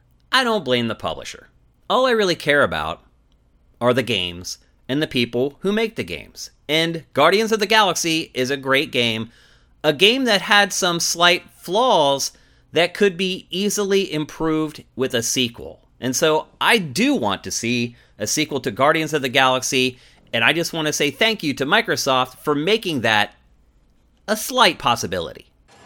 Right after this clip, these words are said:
And now for a couple more stories from the top of your sifs.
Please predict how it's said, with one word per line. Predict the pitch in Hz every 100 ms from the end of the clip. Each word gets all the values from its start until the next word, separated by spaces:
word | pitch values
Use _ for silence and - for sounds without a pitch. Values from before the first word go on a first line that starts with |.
| - - - - - - -
And | 151
now | 165 190 247
for | 180
a | 131
couple | - 202 208
more | 233 262
stories | - 175 175 175
from | - 202
the | 214
top | 214 233 175 -
of | 110 92
your | 117 160
sifs. | - 185 101 - -